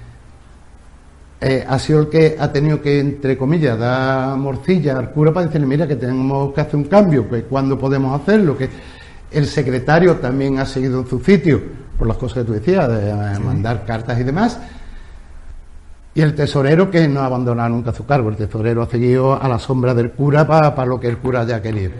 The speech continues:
Speaker 2: No olvidemos que había una Semana Santa de por medio, que luego no ha habido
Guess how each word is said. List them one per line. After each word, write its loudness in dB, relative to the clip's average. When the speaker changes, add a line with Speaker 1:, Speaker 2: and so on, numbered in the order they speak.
Speaker 2:
No -12
olvidemos -2
que 2
había 2
una 2
Semana 0
Santa -2
de 0
por -2
medio, 0
que -8
luego -2
no -6
ha -6
habido 2